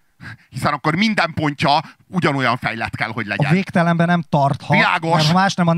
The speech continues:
Speaker 2: a
Speaker 1: Világos.
Speaker 2: negyedik típusú szupercivilizáció a végpont, ami nagyon messze van, de akkor is.
Speaker 1: Hát egy, egy fekete lyuk, aminek elég nagy a gravitációs tere.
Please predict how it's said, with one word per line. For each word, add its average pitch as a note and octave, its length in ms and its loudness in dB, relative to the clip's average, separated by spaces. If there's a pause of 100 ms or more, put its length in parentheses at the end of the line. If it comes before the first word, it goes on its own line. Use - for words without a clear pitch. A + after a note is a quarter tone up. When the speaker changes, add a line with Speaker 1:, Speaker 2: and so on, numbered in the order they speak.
Speaker 2:
a D3 120 0
Speaker 1:
Világos. F#3+ 260 4
Speaker 2:
negyedik F3+ 320 0
típusú E3 420 0
szupercivilizáció C#3 1200 -2
a B2 40 -2
végpont, D3 540 -2
ami C#3+ 120 -2
nagyon C#3+ 320 0
messze F3+ 360 -6
van, F3 220 -4
de D#3 160 -4 (220)
akkor B2+ 360 -2
is. - 280 -10
Speaker 1:
Hát - 240 -8
egy, - 220 -6
egy F#3+ 100 -4
fekete F3 360 -2
lyuk, F#3+ 180 -2
aminek F#3+ 300 0
elég D#3 220 -2
nagy D3 160 0
a D3 40 2
gravitációs C3+ 680 -2
tere. E2 280 -4